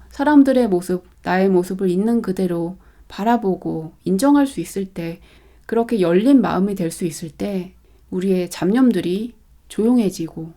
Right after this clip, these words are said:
생각이 잠잠해지고 그런 상태에서 우리 내면의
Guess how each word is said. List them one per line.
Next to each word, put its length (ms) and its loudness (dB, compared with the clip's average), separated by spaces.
생각이 760 0
잠잠해지고 920 -4
그런 260 2
상태에서 920 2
우리 280 -2
내면의 720 0